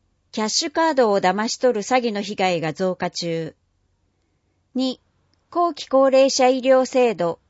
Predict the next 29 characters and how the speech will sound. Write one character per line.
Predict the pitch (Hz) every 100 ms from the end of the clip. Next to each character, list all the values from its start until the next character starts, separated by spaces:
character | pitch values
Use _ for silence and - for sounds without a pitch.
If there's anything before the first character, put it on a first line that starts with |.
| _ _
保 | 247
険 | 330 339
証 | 311 320 311
の | 302
一 | 277 269
斉 | - 294 294
更 | 285 262
新、 | - 190 165 - _ _ 233
及 | 240 208
び | 175 165 _ _
限 | 269 302
度 | 320
額 | 277 247 -
適 | 202 202 190
用、 | 185 180 175 - _ _
標 | - 311 311
準 | 320 311
負 | -
担 | 285 294
額 | 247 196 - 185 -
減 | 240 269
額 | 277 269 269
認 | 262 247
定 | 240 240 226
証 | 233 220 202
を | 208
送 | 208 196
付。 | 190 185 175 - _ _ _ _ _ _ _ _ _ _ _ _ _
三、 | - 254 233 226